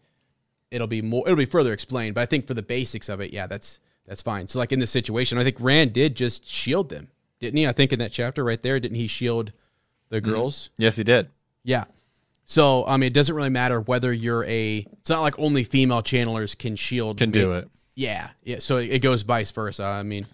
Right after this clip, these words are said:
Speaker 1: um, so that's something to kinda look at. Well, and we saw, I guess we were talking about that earlier. You know, Logain is shielded by the Red Aja.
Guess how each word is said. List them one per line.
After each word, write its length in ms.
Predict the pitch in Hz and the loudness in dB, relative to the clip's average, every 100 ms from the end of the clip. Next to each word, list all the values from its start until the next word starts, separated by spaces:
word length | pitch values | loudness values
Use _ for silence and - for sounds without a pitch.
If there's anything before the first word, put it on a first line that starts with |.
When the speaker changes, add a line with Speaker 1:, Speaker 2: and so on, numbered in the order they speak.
| _ _ _ _ | _ _ _ _
Speaker 1:
um, 420 | 113 110 104 101 98 _ _ _ _ _ | -6 -4 -2 -6 -10 _ _ _ _ _
so 120 | _ 120 | _ -6
that's 120 | - | -2
something 280 | 123 113 107 | -2 -2 -4
to 60 | |
kinda 400 | 98 110 101 98 - _ - | -4 -4 -4 -6 -10 _ -12
look 180 | 113 | -8
at. 80 | - | 0
Well, 160 | 214 240 | 6 6
and 80 | 262 | 6
we 80 | |
saw, 140 | 269 320 | 4 2
I 120 | 269 | 2
guess 180 | 233 208 | 2 0
we 100 | 226 | -2
were 80 | 208 | 0
talking 140 | 226 | 0
about 60 | 196 | 2
that 100 | 175 | 0
earlier. 220 | 208 107 | 0 -2
You 160 | 92 117 | -2 -2
know, 100 | 120 | -2
Logain 560 | 117 143 135 127 156 113 | 4 4 4 2 0 -2
is 280 | 110 104 - _ _ | -4 -8 -12 _ _
shielded 600 | - 233 196 90 73 - _ - | -2 0 0 -2 -10 -14 _ -2
by 140 | 127 | 0
the 100 | 120 | 0
Red 200 | 113 107 | 0 -2
Aja. 520 | - 127 113 - - | -2 -2 -4 -8 -16